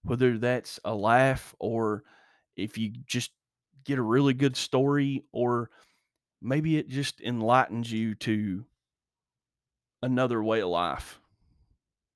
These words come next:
You know, makes your spe-, makes you, makes you, broadens your horizons, so to speak.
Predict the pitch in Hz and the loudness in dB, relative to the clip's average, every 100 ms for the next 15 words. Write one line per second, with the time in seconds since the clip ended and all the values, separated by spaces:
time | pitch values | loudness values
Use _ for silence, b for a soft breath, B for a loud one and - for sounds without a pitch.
0 | _ _ _ _ _ _ 107 113 107 104 | _ _ _ _ _ _ -6 0 0 0
1 | 101 _ - 113 127 131 - 117 - 123 | -4 _ -12 -6 -6 -4 -6 -6 -4 -2
2 | 117 113 127 131 - 131 b b b 120 | -2 0 -2 -2 -6 -8 b b b -6
3 | 131 - 143 143 127 - _ _ _ _ | -6 -6 -8 -8 -10 -12 _ _ _ _
4 | _ _ _ _ _ _ - 131 139 151 | _ _ _ _ _ _ -18 -2 4 4
5 | 160 147 135 135 127 117 107 101 104 101 | 4 0 -2 -2 -2 -2 -2 -4 -6 -10
6 | - 90 85 - - 85 - | -8 -4 -4 -6 -8 -8 -8